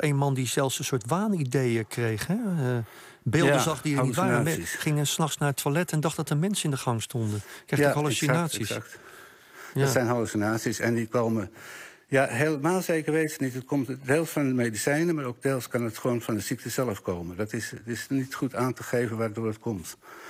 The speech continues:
Speaker 2: Maar het gebeurt bij heel veel, ja, dat je op een bepaald moment gaat hallucineren.
Speaker 1: Ja.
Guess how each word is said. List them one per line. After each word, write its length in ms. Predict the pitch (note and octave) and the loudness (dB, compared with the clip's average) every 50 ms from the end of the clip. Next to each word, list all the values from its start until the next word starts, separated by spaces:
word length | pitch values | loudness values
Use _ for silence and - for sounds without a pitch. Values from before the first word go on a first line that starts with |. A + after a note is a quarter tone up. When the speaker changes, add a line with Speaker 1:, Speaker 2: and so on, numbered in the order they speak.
| - - - | -14 -6 0
Speaker 2:
Maar 120 | B2+ A#2 | 2 4
het 120 | B2 A#2+ - | 4 2 0
gebeurt 340 | - C3 D3 D3+ D3 - - | -2 0 2 2 2 2 0
bij 100 | B2+ G#2+ | 0 2
heel 140 | A#2 A2+ | 2 0
veel, 320 | G#2 - G2 G2 A#2 C#3+ D3 | 0 -2 -4 -2 -2 -2 -2
ja, 200 | C#3+ C3 B2 B2 | -2 -2 -2 -4
dat 160 | A2 G#2 G2+ | -4 -8 -8
je 60 | F#2+ | -8
op 80 | F#2+ - | -6 -4
een 60 | A#2 | -2
bepaald 180 | G#2+ A#2 A2+ G#2+ | 0 0 0 0
moment 160 | G#2+ G2 - | -2 -4 -4
gaat 140 | - A#2 F2+ | -4 -4 -4
hallucineren. 680 | F#2+ G#2 G2 F#2+ F#2 - G2+ F#2+ G#2+ A#2+ C3+ C#3 B2+ - - - - - _ _ _ _ - - - | -2 -2 -2 -2 -4 -2 0 0 0 0 -2 -4 -8 -10 -14 -20 -20 -20 _ _ _ _ -20 -10 -2
Speaker 1:
Ja. 200 | - C3+ C3+ C3 | 2 2 2 2